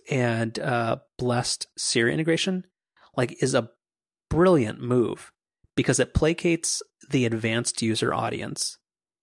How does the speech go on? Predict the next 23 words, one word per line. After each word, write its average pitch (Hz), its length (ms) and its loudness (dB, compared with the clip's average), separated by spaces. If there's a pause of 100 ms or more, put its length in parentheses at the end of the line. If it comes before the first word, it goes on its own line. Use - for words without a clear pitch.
(320)
and, 113 600 2 (680)
like, 131 260 2
it, 175 200 -4 (880)
it - 200 -6
gets 120 220 4
everybody 120 300 4
off 113 120 0
their 131 100 2
back. 123 280 -2
Like, 127 200 -6
it's, - 140 -6
it's, 151 220 -2
it's 147 240 -2
so, 117 420 0
so 110 360 -2
smart. - 400 -2 (920)
Um, 113 600 2 (1200)
because, 131 220 4
like, 123 80 4
no 120 120 4
matter 135 300 4
how, 131 640 0
like, 135 260 2